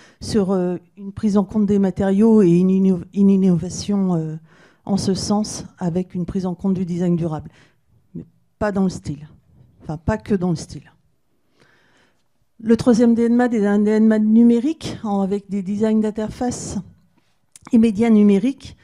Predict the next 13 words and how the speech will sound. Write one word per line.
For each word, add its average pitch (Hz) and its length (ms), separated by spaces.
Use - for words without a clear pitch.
avec 214 500
une 233 240
mineure 220 640
en 294 140
graphisme. 165 720
Et 220 140
le 214 120
quatrième 208 600
est 214 140
un 190 80
D 175 80
N 190 160
mad 190 220